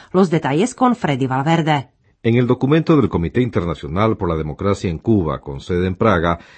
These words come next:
Speaker 2: el expresidente Václav Havel, el antiguo presidente del gobierno español José María Aznar y el intelectual cubano Carlos Alberto Montaner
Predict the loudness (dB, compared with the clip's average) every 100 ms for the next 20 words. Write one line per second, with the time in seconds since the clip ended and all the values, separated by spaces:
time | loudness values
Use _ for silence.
0 | -6 0 0 0 -2 2 2 2 0 2
1 | 0 0 2 2 2 -2 -4 -6 -6 -4
2 | -4 -2 -4 -6 -4 -2 0 0 0 2
3 | 2 2 -2 0 0 0 -2 -4 -4 0
4 | 0 0 0 -2 -2 -10 -20 _ -2 0
5 | 0 0 0 0 0 2 2 2 0 -2
6 | -4 -4 -2 0 0 0 -2 0 0 0
7 | -2